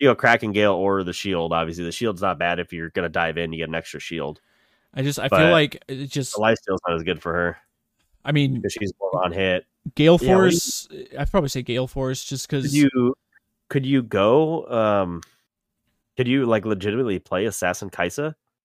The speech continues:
Speaker 2: What, like,
Speaker 1: And
Speaker 2: like
Speaker 1: for-,
Speaker 2: lethality?
Speaker 1: forego the attack speed on the, yeah, forego the attack speed on the Mythic and take it on, like, an Asher's Tooth?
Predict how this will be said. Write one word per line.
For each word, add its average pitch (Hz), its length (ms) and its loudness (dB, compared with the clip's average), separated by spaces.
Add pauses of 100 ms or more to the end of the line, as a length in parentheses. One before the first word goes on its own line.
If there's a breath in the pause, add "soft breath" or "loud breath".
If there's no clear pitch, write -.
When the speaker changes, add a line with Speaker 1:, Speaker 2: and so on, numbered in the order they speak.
(160)
Speaker 2:
What, 131 160 -2
like, 117 180 -4
Speaker 1:
And 98 100 -2
Speaker 2:
like 113 100 -6
Speaker 1:
for-, 104 80 -8
Speaker 2:
lethality? 120 500 -2
Speaker 1:
forego 110 200 4
the 107 100 -4
attack 110 280 -2 (100)
speed 120 340 -4 (240)
on 101 400 2
the, 90 460 -2
yeah, 104 320 4 (260 soft breath)
forego 143 380 8
the 139 100 8
attack 135 320 6
speed 127 180 0
on 110 120 2
the 98 60 0
Mythic 117 440 0
and 101 160 -2
take 113 240 -2
it 110 220 -4
on, 98 340 0
like, 90 180 -2
an 85 100 -4
Asher's 104 320 -2
Tooth? 175 280 -6